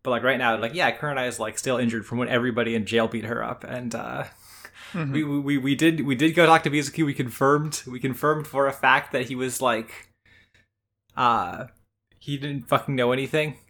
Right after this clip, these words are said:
Speaker 1: Um, he's not old anymore, it seems like. It seems like they fixed his old status, but, uh,
Speaker 2: They did fix his old.
Speaker 1: but, you know, he's still, like, going to j-, back to jail forever, probably.
Speaker 2: Mm-hmm. I mean, maybe they just put him down after the torture.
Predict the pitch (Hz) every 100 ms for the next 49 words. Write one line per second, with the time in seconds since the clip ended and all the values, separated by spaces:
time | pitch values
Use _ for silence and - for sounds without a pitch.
0 | _ 113 107 113 123 127 - 143 135 180
1 | 165 165 175 190 180 190 175 202 185 190
2 | 196 190 160 170 175 170 151 151 147 -
3 | 135 123 127 117 131 117 120 131 - -
4 | _ - 123 120 120 117 - - - 151
5 | 147 156 170 - 170 147 135 - - _
6 | _ _ - 127 117 135 117 123 - 151
7 | 139 120 120 117 101 - 110 107 101 104
8 | - 117 110 107 - - - - - -
9 | - - - - - 160 135 131 - _
10 | - - - - _ _ _ _ _ 196
11 | 185 208 190 262 349 320 - 240 226 208
12 | 208 165 - 156 165 170 - -